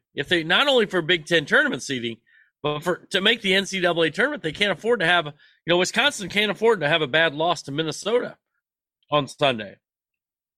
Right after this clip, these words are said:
You know, just Rutgers is struggling. Do they, they really kind of need to beat Northwestern at home.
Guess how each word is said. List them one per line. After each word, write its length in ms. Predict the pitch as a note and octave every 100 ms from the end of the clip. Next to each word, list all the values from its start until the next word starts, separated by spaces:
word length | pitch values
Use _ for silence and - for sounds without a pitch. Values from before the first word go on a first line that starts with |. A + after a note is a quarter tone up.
| -
You 140 | D#3+
know, 60 | D#3
just 320 | C#3 D3+ -
Rutgers 540 | B2+ F3+ B3 C4 D#3+ B2
is 160 | A2
struggling. 640 | - - B3 C4+ D3+ F#2+ -
Do 100 | B2
they, 240 | A#2+ D3 F3+
they 160 | D#3+
really 260 | A3 G3 F3
kind 240 | E3+ F#3
of 60 | E3
need 220 | E3+ G3+
to 40 | C#3+
beat 320 | G3 G3+ E3+
Northwestern 600 | D#3 D3+ D#3+ D#3+ D#3+ D3+
at 100 | B2+
home. 380 | F#3 B3+ -